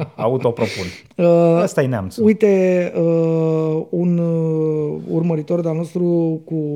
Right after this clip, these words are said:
Speaker 1: mm, nickname sau cum se numește ăsta, R S X.
Speaker 2: Da.
Speaker 1: Uh, îți mulțumește, zice: „Acum aflăm, mulțumesc, Vlad, chiar mă întrebam dacă Mike a fost mereu prăjit sau s-a prăjit cu timpul.”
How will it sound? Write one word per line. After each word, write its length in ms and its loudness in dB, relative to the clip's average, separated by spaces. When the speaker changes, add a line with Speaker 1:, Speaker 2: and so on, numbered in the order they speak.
Speaker 1:
mm, 340 -10
nickname 540 -4
sau 140 -10
cum 160 -12
se 120 -10
numește 260 -8
ăsta, 340 -12
R 460 -8
S 160 -14
X. 240 -16
Speaker 2:
Da. 160 0
Speaker 1:
Uh, 220 4
îți 220 4
mulțumește, 520 2
zice: 260 -4
„Acum 340 2
aflăm, 400 2
mulțumesc, 520 2
Vlad, 280 0
chiar 200 -2
mă 120 2
întrebam 420 2
dacă 260 2
Mike 440 2
a 40 0
fost 240 2
mereu 340 4
prăjit 560 -2
sau 180 -2
s-a 200 -6
prăjit 440 -2
cu 160 -4
timpul.” 520 -4